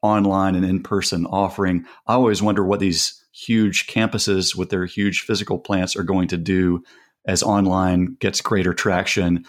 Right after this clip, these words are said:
What do you do with all those big classrooms? I, I guess you come up with some way to bring the students in for some sort of personal interaction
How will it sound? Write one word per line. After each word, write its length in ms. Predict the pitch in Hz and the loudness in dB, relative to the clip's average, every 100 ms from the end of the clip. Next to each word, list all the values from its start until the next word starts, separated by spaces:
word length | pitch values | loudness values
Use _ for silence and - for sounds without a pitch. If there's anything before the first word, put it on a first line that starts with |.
| - _ - | -18 _ -10
What 320 | - 101 117 | -4 0 0
do 80 | 104 | 2
you 60 | |
do 140 | 92 104 | 2 2
with 100 | 101 | 2
all 80 | |
those 260 | 95 92 87 | 2 0 -2
big 280 | - 101 87 | -2 -4 -2
classrooms? 760 | - 110 117 101 82 - - | 0 0 0 -2 -6 -6 -6
I, 300 | 95 90 92 - | -4 -4 -6 -4
I 100 | 90 | -2
guess 280 | 110 110 | 0 0
you 100 | 107 | 0
come 200 | 85 101 | -2 0
up 120 | 95 - | 0 -2
with 120 | 87 | -2
some 180 | 98 90 | 0 2
way 140 | 90 | 0
to 140 | 80 80 _ - | -2 -8 _ -16
bring 360 | 87 107 98 | -4 0 2
the 80 | 90 | 2
students 480 | - 107 90 85 - | 0 2 2 0 2
in 220 | 101 95 | 2 2
for 160 | 92 87 | 0 -2
some 240 | - 147 | 0 2
sort 160 | - 95 | 2 -2
of 120 | - | -2
personal 400 | - 104 - 92 | -2 -2 0 0
interaction 640 | 92 92 95 98 95 90 | 2 2 2 0 0 0